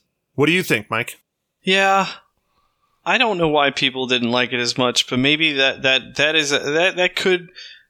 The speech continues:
Speaker 2: that could be a valid point. It's, uh, it's hard for me to think that there would be enough people that could rally together everyone to, to do that.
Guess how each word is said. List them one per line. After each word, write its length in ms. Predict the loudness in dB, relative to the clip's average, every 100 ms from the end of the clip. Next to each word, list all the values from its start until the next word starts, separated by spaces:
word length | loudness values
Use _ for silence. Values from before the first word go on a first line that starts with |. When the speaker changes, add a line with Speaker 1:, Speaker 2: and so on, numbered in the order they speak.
| _ _ _ _ _ _ _ -2
Speaker 2:
that 200 | -2 -2
could 200 | -2 -2
be 140 | 0
a 60 | 0
valid 400 | 2 2 2 0
point. 540 | 0 2 2 0 -6 -10 _ _ _ _
It's, 360 | -6 -2 -2
uh, 460 | 0 2 2 0 -4
it's 180 | -4 -2
hard 240 | -2 -2
for 160 | -4 0
me 320 | 2 4 2
to 100 | -2
think 400 | -4 -2 -2 -2
that 340 | -8 -6 -10 -4
there 160 | -2
would 120 | 0 0
be 140 | 2
enough 340 | 2 0 -4
people 580 | -4 -2 0 0 2 0
that 260 | 0 -2 -2
could 280 | -4 -4 -4
rally 420 | -2 0 2 0
together 480 | -2 -2 0 0 0
everyone 640 | 0 0 0 2 0 0 -2
to, 480 | -2 -2 -2 -6 -12 -20 -20 -20 _ _
to 100 | -4
do 240 | 0 2 2
that. 360 | 2 2 -2